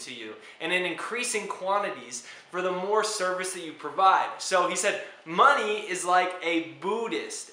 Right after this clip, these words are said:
and no matter what religion you are, think of that, right? It's like money comes if you call it, right?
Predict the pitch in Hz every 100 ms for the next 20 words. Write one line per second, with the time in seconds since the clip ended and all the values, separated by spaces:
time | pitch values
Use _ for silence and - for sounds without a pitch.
0 | - 175 170 170 - _ _ _ _ _
1 | - - 196 214 190 175 170 160 170 160
2 | 160 156 147 - - - - 320 - 185
3 | 131 113 - 143 170 202 - 165 196 170
4 | - - 151 160 214 262 233 - 190 190
5 | 190 - 165 165 170 165 - 180 165 -
6 | - - - 151 165